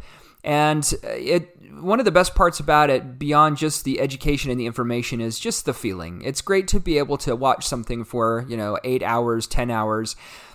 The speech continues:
and, and be able to feel peace and calm while you're doing it.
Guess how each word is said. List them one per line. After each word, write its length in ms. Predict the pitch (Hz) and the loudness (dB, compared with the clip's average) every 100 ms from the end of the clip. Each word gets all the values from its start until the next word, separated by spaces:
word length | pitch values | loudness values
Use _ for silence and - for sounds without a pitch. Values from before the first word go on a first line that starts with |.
| _ - | _ -2
and, 420 | 143 139 139 - | 2 2 -2 -4
and 200 | 156 143 | -6 0
be 80 | 170 | 0
able 100 | 180 | 2
to 120 | 160 | 0
feel 760 | - - - 156 156 151 151 | 0 -18 -2 2 4 4 2
peace 340 | 147 - 160 - | 0 -2 -2 -4
and 140 | 135 | -4
calm 420 | - 135 123 113 | -2 0 0 -2
while 160 | 120 117 | -2 -2
you're 180 | 113 113 | -2 -2
doing 360 | 120 104 98 | -2 -4 -4
it. 320 | 78 57 - | -8 -6 -6